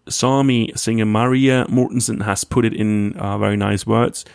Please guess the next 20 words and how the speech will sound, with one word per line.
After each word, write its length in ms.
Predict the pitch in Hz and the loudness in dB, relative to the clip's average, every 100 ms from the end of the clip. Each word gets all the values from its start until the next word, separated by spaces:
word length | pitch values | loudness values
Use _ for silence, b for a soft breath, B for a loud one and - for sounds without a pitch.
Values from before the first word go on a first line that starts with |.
| B B _ | B B _
"Joik 400 | - 127 127 - | 0 0 0 -2
is 100 | 117 113 | -4 -4
like 180 | - | -4
a 60 | - | -4
whole 380 | - - 127 110 | -2 2 2 2
philosophy. 760 | - 113 113 117 - 101 92 - | 0 2 2 2 -2 -4 -6 -8
It's 140 | - - | -8 -8
about 240 | 127 - | -6 -4
the 80 | - | -4
connection 720 | - 117 135 - - 147 139 165 | -2 0 0 -2 -2 0 0 -2
with 180 | 104 | -4
nature 600 | 101 101 113 117 110 95 | -2 2 0 0 2 2
and 220 | - 104 98 | 0 -4 -6
the 60 | |
people 340 | - 131 117 107 | -4 -2 0 0
around 400 | 98 98 104 - | 0 0 -2 -2
you. 260 | 95 95 - b b | -2 -2 -6 b b
When 120 | b 107 | b 0
I 100 | 117 | 0
joik, 520 | - 135 151 160 - | 0 0 2 0 -6